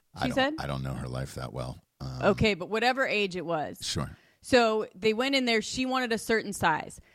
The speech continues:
Speaker 2: They got in there and were like, "These things are saggy, right?" So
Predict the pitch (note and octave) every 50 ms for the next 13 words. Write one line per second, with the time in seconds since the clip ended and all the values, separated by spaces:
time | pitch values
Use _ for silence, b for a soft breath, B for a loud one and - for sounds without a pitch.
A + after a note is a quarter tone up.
0 | b b b A3 A#3 A#3 B3+ B3+ B3 B3 A#3+ A3+ A3 G#3 G3 F#3+ F#3+ F3+ C#3 F#3+
1 | F#3+ F#3 F#3 F#3 F3 E3+ E3 D#3+ - - - _ _ _ _ _ _ _ - -
2 | A3 A3+ - - - A#3+ A3+ G#3 - G#3 F#3+ - - F#3 E3 D#3 D#3 D3+ D3+ D#3
3 | D3 D3 D3 E3 A3+ B3+ - - F#3+ _ _ _ _ _ _ _ - - - A3
4 | G#3+ G#3 G3+ G3 -